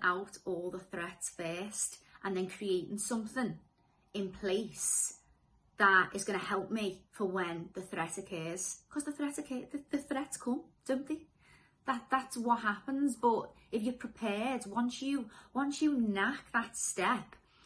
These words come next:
you'll have, like, an, like, an unstoppable feeling about you,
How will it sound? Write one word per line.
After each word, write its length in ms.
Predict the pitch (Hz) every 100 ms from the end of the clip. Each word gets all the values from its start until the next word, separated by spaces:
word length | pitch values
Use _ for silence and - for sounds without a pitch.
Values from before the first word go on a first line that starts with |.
| - - - -
you'll 160 | 220
have, 340 | 208 202 196 262
like, 360 | 277 269 240
an, 480 | 247 202 190 180 165 - _ _ - _ _ _ _ _ - -
like, 160 | 226
an 100 | 262 -
unstoppable 840 | 240 226 - - 247 - 208 226
feeling 420 | 220 226 190 196
about 280 | 208 233 226
you, 160 | 247